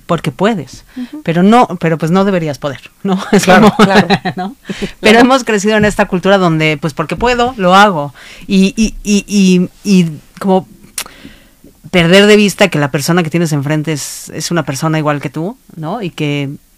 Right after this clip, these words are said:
Speaker 1: mm, nadie es merecedor de un acto de violencia, por pequeño o grande que sea. Eh, y, y que suena como muy obvio, ¿no? Como que yo me, me oigo decirlo y digo, "Cuánta obviedad en lo que estoy diciendo". Y lo triste es que no es tan obvio como pareciera. Y mientras te escuchaba, Luis, lo que pensaba, y me gustaría oír tu opinión, Maru, es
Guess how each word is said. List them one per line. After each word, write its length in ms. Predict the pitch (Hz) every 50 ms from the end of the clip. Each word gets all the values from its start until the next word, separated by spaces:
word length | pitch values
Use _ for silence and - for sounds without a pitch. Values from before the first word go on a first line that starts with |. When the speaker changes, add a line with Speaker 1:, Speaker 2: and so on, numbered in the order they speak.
| _ _ _
Speaker 1:
mm, 460 | - 170 185 170 156 156 - 143 165
nadie 400 | 165 185 185 180 190 190 180 175
es 260 | 170 - - - - 175
merecedor 720 | 175 170 165 160 160 156 151 143 143 151 147 151 156 156
de 340 | 151 165 156 147 139 135 135 135 - - -
un 160 | - 180 170
acto 240 | 165 160 - - 180
de 60 | 170
violencia, 460 | 156 156 160 175 185 185 170 - - -
por 200 | - 156 147 147 - _ _ _ _ _ _ _ _ 185 190 180 - _ _
pequeño 480 | - 175 - 185 185 190 196 190 180 165 _ _ _
o 160 | - 175 165
grande 320 | 165 170 175 170 170 170 -
que 80 | 151
sea. 400 | 135 - 175 170 151 135 131 127 - - - - - - _ _ _
Eh, 260 | 160 156 151 147 131 - - - _ _ _
y, 280 | - - 202 175 175 226
y 40 | 175
que 120 | - 202
suena 280 | - - 226 247 240 -
como 160 | 226 196 175
muy 180 | 175 196 208
obvio, 220 | 214 196 170 160 147
¿no? 140 | 151 175 180
Como 140 | - 156
que 140 | 139 156 160
yo 100 | 160 175
me, 200 | 180 196 185 -
me 180 | - 165 156 170
oigo 200 | 175 175 190 202
decirlo 300 | 180 147 - - 165 175
y 40 | 165
digo, 180 | 160 156 151
"Cuánta 320 | - - - 123 - 165 170
obviedad 360 | 170 165 147 139 151 151 147
en 60 | 160
lo 80 | 160 147
que 60 | 123
estoy 160 | 127 - 143
diciendo". 500 | 143 147 135 - 190 226 240 190 151 139 -
Y 140 | 139 143 139
lo 180 | 139 143 143 139
triste 320 | - 170 165 - - 202
es 100 | 196 -
que 100 | - 185
no 360 | 175 170 175 180 190 196 208
es 140 | 214 208 -
tan 180 | - 208 202 196
obvio 180 | 196 208 214
como 140 | - 185 156
pareciera. 460 | - 151 151 156 - 214 220 196 165 -
Y 120 | 185 208
mientras 240 | 202 196 185 196 185
te 80 | - 190
escuchaba, 420 | 165 175 202 170 - 220 208 226
Luis, 220 | 226 226 240 233 220
lo 80 | 202
que 100 | - -
pensaba, 340 | - 156 151 - 160 170 185
y 40 | 185
me 80 | 165
gustaría 260 | 151 131 - 160 160 165
oír 120 | 165 151
tu 100 | - 170
opinión, 340 | 156 - 151 151 156 156 160
Maru, 260 | 160 156 156 170 185
es 240 | 175 165 175 -